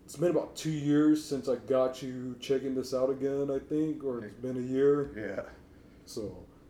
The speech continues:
Speaker 1: like I said, still remember that day, the, doing our guard stuff. "What are you watching over there, man?" "Oh, some highlights from Raw." "You watch that stuff?" I said, "Yeah, I watch that
Speaker 2: <laughs>
Speaker 1: stuff." I said, "I even go to local wrestling shows here." He's all, "You, they still do that?"
Speaker 2: <laughs>
Speaker 1: "Yeah, they still do that.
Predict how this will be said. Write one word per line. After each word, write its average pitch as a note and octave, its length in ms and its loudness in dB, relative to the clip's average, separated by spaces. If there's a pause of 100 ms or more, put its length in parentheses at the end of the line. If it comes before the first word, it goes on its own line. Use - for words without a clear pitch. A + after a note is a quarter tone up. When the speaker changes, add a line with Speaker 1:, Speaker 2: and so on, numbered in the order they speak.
(240)
Speaker 1:
like C3+ 180 2
I D3+ 60 10
said, C#3 420 4
still D3+ 260 8
remember C#3+ 340 6
that C3+ 200 4
day, C3+ 360 6
the, B2+ 120 -4
doing C3+ 320 -4
our B2 120 4
guard B2+ 340 2
stuff. C3 260 -2 (380)
"What C#3+ 100 2
are E3+ 60 2
you D#3 60 2
watching E3+ 320 6
over B2 140 0
there, A#2+ 160 -2
man?" A#2+ 260 -8
"Oh, D3 220 4
some B2 180 -6
highlights C3 420 4
from A2+ 120 -12
Raw." B2+ 180 -6 (280)
"You A#2+ 120 -10
watch D#3+ 340 4
that G3 160 2
stuff?" B3+ 220 -6
I A#3+ 40 -8
said, C#4+ 200 -10
"Yeah, F4+ 200 0
I F#3+ 140 8
watch G#2 300 0 (100)
that G#2+ 200 -2
Speaker 2:
<laughs> - 120 -8
Speaker 1:
stuff." F3 340 2 (680)
I A2 40 -2
said, D3 160 0
"I D3+ 120 2
even F3+ 200 2
go E3 220 2
to D3+ 60 2
local D#3 260 6
wrestling D3+ 320 0
shows D3 260 -4
here." F#3+ 140 -4
He's - 140 -10
all, F#2+ 200 -12
"You, C3+ 100 -12
they C#3+ 200 2
still C#3+ 260 -2
do D#3 280 -4
that?" A#3+ 640 4
Speaker 2:
<laughs> - 60 -12
Speaker 1:
"Yeah, F3+ 420 12
they C#3+ 80 2
still B2+ 240 2 (100)
do C#3+ 280 0
that. F3 140 -2